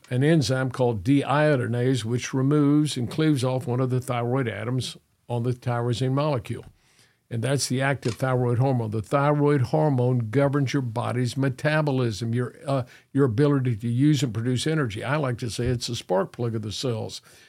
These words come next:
You have power plants in your cells, and those power plants are called mitochondria, and they have to produce energy, and the energy is in the form of electrical energy. So your body takes the nutrients that you eat,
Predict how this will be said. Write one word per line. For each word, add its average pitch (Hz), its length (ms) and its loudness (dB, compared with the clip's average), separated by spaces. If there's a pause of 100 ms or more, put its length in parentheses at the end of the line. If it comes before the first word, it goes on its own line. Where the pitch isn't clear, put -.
(140)
You 147 140 4
have 143 100 2
power 160 220 4
plants 143 420 -2
in 131 80 0
your 123 160 -2
cells, 143 560 2
and 127 80 -2
those 127 140 -2
power 151 240 -2
plants 127 320 -4
are - 20 -6
called 120 220 -2
mitochondria, 127 800 0 (420)
and 135 140 2
they 139 160 4
have 156 240 4
to 135 100 -2
produce 131 500 2 (240)
energy, 143 800 4
and 131 80 2
the 131 160 6
energy 156 320 4
is 131 100 2
in 143 120 2
the 135 80 2
form 127 280 0
of 127 140 2
electrical 135 640 0
energy. 101 400 -6 (240)
So - 100 -6
your 135 160 2
body 139 280 2
takes 143 380 -2
the 135 100 0
nutrients 131 800 2
that 123 280 -2
you 170 140 2
eat, 160 340 6